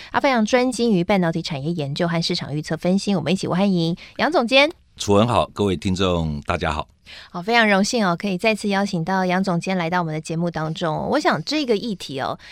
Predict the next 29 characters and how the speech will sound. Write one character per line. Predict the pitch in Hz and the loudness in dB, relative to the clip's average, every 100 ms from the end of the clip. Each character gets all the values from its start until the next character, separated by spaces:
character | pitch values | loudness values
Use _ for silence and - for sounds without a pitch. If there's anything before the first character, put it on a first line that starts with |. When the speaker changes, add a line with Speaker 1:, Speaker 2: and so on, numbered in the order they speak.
| - | -10
Speaker 1:
其 | - | -6
实 | 294 | -2
它 | 392 | -2
是 | 392 | 0
有 | 269 185 | -2 -2
一 | |
点 | 233 185 | -2 -4
敏 | 160 170 | -4 -4
感 | 190 131 | -4 -6
度 | - 139 | -8 -8
的。 | - 165 - - - - - | -6 -8 -10 -18 -18 -14 -4
我 | 262 | -4
自 | 403 | 0
己 | 277 | 0
蛮 | 202 185 190 226 - | 2 2 0 -4 -4
好 | 349 277 | 0 0
奇， | 202 - 180 | 0 -6 -6
想 | 190 175 | -4 -4
要 | 226 240 | -2 -2
先 | 233 196 247 240 240 | -4 -4 -4 -2 -4
请 | - | -4
问 | 180 214 | -2 -2
一 | 202 | 0
下 | 226 202 185 175 175 - _ - | 0 0 0 0 -4 -10 _ -2
杨 | 196 | -2
总 | 254 208 151 | 0 -2 -4
监， | 170 190 | -4 -2
对 | 226 190 | -2 -2
于 | 165 156 156 | -4 -4 -4